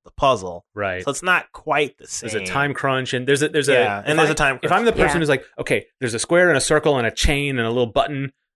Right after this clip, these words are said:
Speaker 2: Okay, what do I do?" And I'm, I'm not gonna have any part of figuring this out.
Speaker 1: Yeah.
Speaker 2: But I'm the person moving the things around, and there's a
Speaker 1: Mm-hmm.
Speaker 2: time, that's still gameplay.
Speaker 1: Yeah.
Speaker 2: Even if it doesn't engage the part of my mind that maybe I prefer to p-,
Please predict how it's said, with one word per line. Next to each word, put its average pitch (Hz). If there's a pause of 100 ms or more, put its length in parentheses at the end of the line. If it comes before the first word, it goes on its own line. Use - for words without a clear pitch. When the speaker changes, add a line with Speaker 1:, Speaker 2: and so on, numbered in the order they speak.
Speaker 2:
Okay, 143
what 139
do 147
I 131
do?" 123
And 117
I'm, 160
I'm 170
not 131
gonna 120
have 117
any 147 (800)
part 143
of 120
figuring 117
this 98
out. 67
Speaker 1:
Yeah. 98 (140)
Speaker 2:
But 139
I'm 160
the 165
person 135
moving 127
the 113
things 135
around, 92
and -
there's 147
a 143
Speaker 1:
Mm-hmm. -
Speaker 2:
time, 127 (240)
that's 226
still -
gameplay. 147 (140)
Speaker 1:
Yeah. - (240)
Speaker 2:
Even 170
if 156
it -
doesn't 151
engage 135
the 135
part 123
of 110
my 107
mind 107
that 113
maybe 113
I 104
prefer 123
to -
p-, -